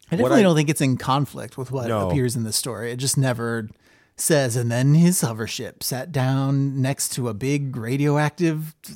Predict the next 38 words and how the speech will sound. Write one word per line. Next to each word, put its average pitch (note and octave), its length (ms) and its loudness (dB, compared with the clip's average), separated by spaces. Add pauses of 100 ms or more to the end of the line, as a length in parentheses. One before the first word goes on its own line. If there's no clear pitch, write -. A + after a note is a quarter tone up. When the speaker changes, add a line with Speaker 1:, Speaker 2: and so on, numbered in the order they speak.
(120)
Speaker 1:
like, A2+ 240 -12 (100)
glowing D#3+ 540 2
pink E3+ 360 0
Sony C#3+ 460 2
<laughs> - 100 -2
sign," D#3+ 260 -2
Speaker 2:
I F#3 160 4
Speaker 1:
or A3 220 4
Speaker 2:
think G3+ 120 2
Speaker 1:
whatever A3+ 400 0 (160)
it - 360 -4
is. F#3+ 100 -4
Speaker 2:
from, F3 180 -2
from E3 400 -6
what E3+ 100 2
I F3 40 4
remember F#3+ 440 2
of C#3 160 2
the C3 80 -2
twenty C#3 240 -2
forty-nine A2 880 0
film, F2+ 680 -2
there's F#2+ 160 -2
a G2 60 0
lot G2+ 260 2
more G#2+ 200 0
emphasis G#2 560 -4 (100)
on F#2 440 -4
the F2+ 100 -4
ravages F2+ 520 -4
of, F2+ 120 -8
like, F2+ 320 -8 (420)
climate G2+ 480 -6
change G2 540 -6
and F2+ 240 -8 (180)
over, F#2 800 -2 (520)
like, F#2 240 -6
just - 180 -10